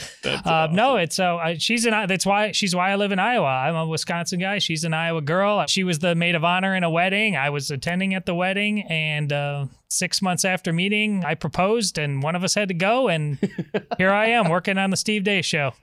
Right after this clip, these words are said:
Speaker 1: That is so cool, 'cause, yeah, you were born and raised in Madison, Wisconsin, went to the University of Wisconsin. Could you guys take it easy on Nebraska, um, going forward, please?
Speaker 2: Apparently not.
Speaker 1: <laughs>
Speaker 2: Apparently not.
Speaker 1: So that's cool,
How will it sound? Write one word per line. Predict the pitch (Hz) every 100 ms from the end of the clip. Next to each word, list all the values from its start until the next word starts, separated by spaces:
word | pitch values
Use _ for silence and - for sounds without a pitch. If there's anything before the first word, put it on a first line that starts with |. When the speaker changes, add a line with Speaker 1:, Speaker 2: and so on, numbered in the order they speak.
| -
Speaker 1:
That | 180 165
is | 156 -
so | 175 151
cool, | 170 160
'cause, | 151 175
yeah, | 208 226
you | 127 151 220
were | 233 220
born | 180 156 190 254 254
and | 185
raised | 202 226 147 151 151
in | 170 185
Madison, | 170 185 - 180
Wisconsin, | 175 - 147 123 - 135 135
went | 170 - -
to | 185
the | 175
University | 170 156 156 -
of | 139
Wisconsin. | 127 123 131 117 127 131
Could | 135
you | 143
guys | 147 139
take | 139 139
it | 135
easy | 135 131 135
on | 123
Nebraska, | 123 120 120 120 - 123 123
um, | 123 123 127 135 - - 135
going | 131 123
forward, | 120 123 123 131
please? | 139 131 -
Speaker 2:
Apparently | 190 254 359 294 254
not. | 202 214 160 - 294 -
Speaker 1:
<laughs> | 294 -
Speaker 2:
Apparently | 269 226 233 226
not. | 202 175 135 - - -
Speaker 1:
So | 233
that's | 247 233
cool, | - 311